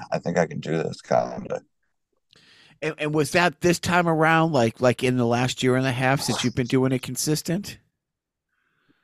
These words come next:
Speaker 1: Yeah, yeah, that, yeah. It was probably a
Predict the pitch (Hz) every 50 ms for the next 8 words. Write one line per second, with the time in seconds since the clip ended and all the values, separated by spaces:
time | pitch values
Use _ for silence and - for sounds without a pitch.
0 | _ _ - 139 139 165 170 165 147 131 123 117 127 139 139 127 110 101 101 117
1 | 113 113 104 - _ - 117 120 120 117 104 90 87 - _ _ _ _ _ _
2 | - 95 - _ - 90 90 85 82 87 85 80